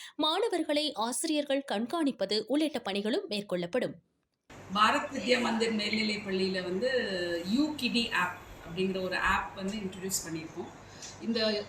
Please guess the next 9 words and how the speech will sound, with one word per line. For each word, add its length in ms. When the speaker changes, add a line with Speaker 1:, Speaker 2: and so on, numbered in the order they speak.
Speaker 2:
ஆப்பை 280
இன்ட்ரடியூஸ் 640
பண்ணவங்க 360
அப்படிங்கிறது 640
பார்த்தீங்கன்னா, 400
ச-, 260
App 220
Skills 840
Software 420